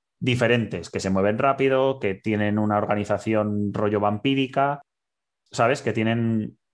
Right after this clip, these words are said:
como una sociedad y mostrar un nuevo género dentro del género zombie o una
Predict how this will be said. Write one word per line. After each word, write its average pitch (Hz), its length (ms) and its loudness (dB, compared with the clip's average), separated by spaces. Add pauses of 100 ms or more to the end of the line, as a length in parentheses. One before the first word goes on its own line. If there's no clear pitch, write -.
(240)
como 123 200 2
una 135 140 2
sociedad 131 680 2 (520)
y 139 220 0
mostrar 117 580 2
un 120 140 0
nuevo 120 260 4
género 123 400 0
dentro 113 300 -2
del 107 100 0
género 101 300 -2
zombie 90 400 -6
o 90 120 -4
una 98 540 -2